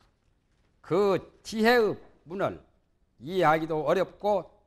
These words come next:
들어가기도 어렵단 말이에요. 일체 성문과 벽집으로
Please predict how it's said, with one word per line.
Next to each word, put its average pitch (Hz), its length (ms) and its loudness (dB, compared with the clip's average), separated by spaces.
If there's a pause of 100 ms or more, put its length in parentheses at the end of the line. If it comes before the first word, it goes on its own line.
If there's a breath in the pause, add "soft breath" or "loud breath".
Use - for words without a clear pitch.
(160)
들어가기도 180 600 -2
어렵단 143 400 -6
말이에요. - 160 -20 (1400)
일체 170 420 0
성문과 170 680 2
벽집으로 165 800 -4